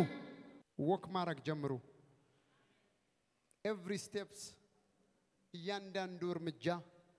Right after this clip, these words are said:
ከመንፈስ ቅዱስ ጋር መሆን ይጀምር። ዛሬ ለአንድ ሰው መልስ አለኝ። ከሰማይ ይዤ የመጣሁት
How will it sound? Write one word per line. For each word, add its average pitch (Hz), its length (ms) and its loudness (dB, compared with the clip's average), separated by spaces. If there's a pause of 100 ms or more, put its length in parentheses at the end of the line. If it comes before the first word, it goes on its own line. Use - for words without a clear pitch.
(460)
ከመንፈስ 156 500 -6
ቅዱስ 147 340 -10
ጋር 147 200 -6
መሆን 139 240 -6
ይጀምር። 131 400 -4 (1600)
ዛሬ 147 240 0
ለአንድ 170 280 -2
ሰው 175 160 -2
መልስ 151 220 -2
አለኝ። 139 280 0 (960)
ከሰማይ 165 440 4
ይዤ 135 180 4
የመጣሁት 160 600 6